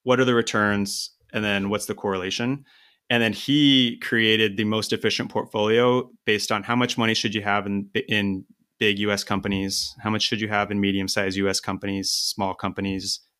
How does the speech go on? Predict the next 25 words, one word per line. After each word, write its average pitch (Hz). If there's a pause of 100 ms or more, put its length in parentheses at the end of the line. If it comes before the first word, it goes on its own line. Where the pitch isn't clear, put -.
internationally, 101 (120)
bonds, 98 (440)
to 110
create 104
this - (160)
kind 104
of 98
this 101
perfect 104
mixture 110 (400)
of 101 (580)
how 101
you 101
should 98
invest 95
your 95
money. 110 (840)
So -
that's 117
what 120
a 117
target 107
date 107
fund 101
is, 95